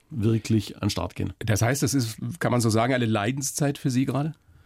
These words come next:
Speaker 1: Auf der einen Seite künstlerisch, musikalisch ist es ein Sabbatical, ungewollt, ungeplant, was über uns hereingebrochen ist. Wir wissen auch noch nicht wirklich, wann es wieder wie genau losgehen
Speaker 2: Keine
Speaker 1: kann.
Speaker 2: Perspektive bis jetzt?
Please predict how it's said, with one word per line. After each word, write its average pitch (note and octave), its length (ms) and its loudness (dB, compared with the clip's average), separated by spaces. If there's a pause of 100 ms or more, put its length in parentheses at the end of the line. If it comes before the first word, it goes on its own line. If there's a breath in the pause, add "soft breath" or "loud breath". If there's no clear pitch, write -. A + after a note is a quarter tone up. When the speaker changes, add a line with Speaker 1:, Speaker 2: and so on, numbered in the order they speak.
(480 soft breath)
Speaker 1:
Auf B2+ 160 -4
der F#2+ 100 0
einen E3+ 200 2
Seite D#3 280 0
künstlerisch, D#3 580 0
musikalisch B2 580 0
ist A#2+ 160 -2
es A2+ 220 -2
ein G#2 260 4
Sabbatical, B2+ 600 0 (380)
ungewollt, C#3+ 760 2 (180)
ungeplant, C#3+ 760 2
was A2+ 200 -2
über A#2+ 200 0
uns A#2 200 2
hereingebrochen B2 920 0
ist. - 360 -2 (540 loud breath)
Wir A2 160 4
wissen C3 300 4
auch A#2 120 0
noch A#2+ 100 2
nicht A2 180 0
wirklich, A#2+ 540 2
wann A#2+ 220 2
es - 480 -2
wieder A2+ 460 2
wie B2+ 460 0
genau A2 400 4
losgehen G#2+ 280 4
Speaker 2:
Keine D#3+ 200 4
Speaker 1:
kann. - 160 0
Speaker 2:
Perspektive G#2+ 520 2
bis F#2+ 140 -2
jetzt? - 240 -6